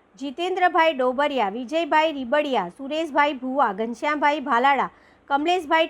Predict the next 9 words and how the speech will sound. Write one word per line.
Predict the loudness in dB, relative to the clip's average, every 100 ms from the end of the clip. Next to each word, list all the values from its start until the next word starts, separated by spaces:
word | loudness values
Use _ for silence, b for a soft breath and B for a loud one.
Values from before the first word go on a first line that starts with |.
| -4
ઠુમર | -6 -2 -4
સહિતે | -4 -6 -6 -6 -6
જહેમત | -2 -2 0 -2 -4
ઉઠાવી | 0 2 2 0
કાર્યક્રમ | 2 2 0 -2 2
બાદ | 2 2 0
અલ્પાહાર | -2 2 2 4 2 0 -4
અને | -4 -8 b b _
ચા | 4